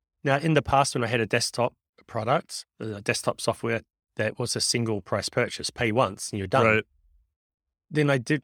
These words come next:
Speaker 1: recalibrate the prices once a year. It
Speaker 2: Okay.
Speaker 1: just was simple to do and made sense. But if I do it now with, with feature upvote,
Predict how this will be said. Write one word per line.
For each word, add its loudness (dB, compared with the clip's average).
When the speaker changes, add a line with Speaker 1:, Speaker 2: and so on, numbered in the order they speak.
Speaker 1:
recalibrate -2
the -10
prices -4
once -6
a -2
year. -6
It -6
Speaker 2:
Okay. 2
Speaker 1:
just 2
was -6
simple 2
to 0
do 0
and -4
made -2
sense. 0
But -2
if -2
I 0
do 0
it -2
now 0
with, -6
with -8
feature -4
upvote, 0